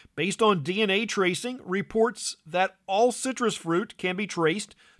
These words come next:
to the southeast foothills of the Himalayas. Pay attention to how words are used in the media. We hear abortion called healthcare.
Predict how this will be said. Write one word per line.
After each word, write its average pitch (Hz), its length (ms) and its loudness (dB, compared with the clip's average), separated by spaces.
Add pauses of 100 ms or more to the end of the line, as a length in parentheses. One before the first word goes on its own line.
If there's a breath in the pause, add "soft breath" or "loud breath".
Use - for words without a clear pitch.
to 233 100 -4
the 233 120 4
southeast 214 560 4
foothills 185 720 0
of 147 200 0
the 170 100 -2
Himalayas. 160 760 0 (1160 soft breath)
Pay 247 160 -6
attention 226 520 0
to 190 100 0
how 185 200 6
words 185 520 4
are 185 120 2
used 165 460 -2
in 170 120 -6
the 156 60 -2
media. 156 420 -4 (500 soft breath)
We 185 140 -4
hear 254 220 2
abortion 214 540 6
called 202 300 4
healthcare. 190 580 0